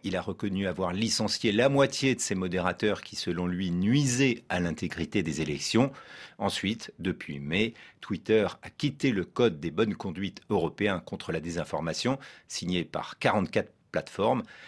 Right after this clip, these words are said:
Quant à la mention compte affilié à un État,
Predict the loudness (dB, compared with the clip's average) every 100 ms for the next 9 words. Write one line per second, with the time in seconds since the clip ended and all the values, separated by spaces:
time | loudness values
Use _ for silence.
0 | -16 -10 -2 0 2 0 -2 -2 -2 -4
1 | -6 _ _ 2 2 2 -6 -4 -2 -2
2 | -2 0 -2 -2 2 4 4 0 0 0
3 | 0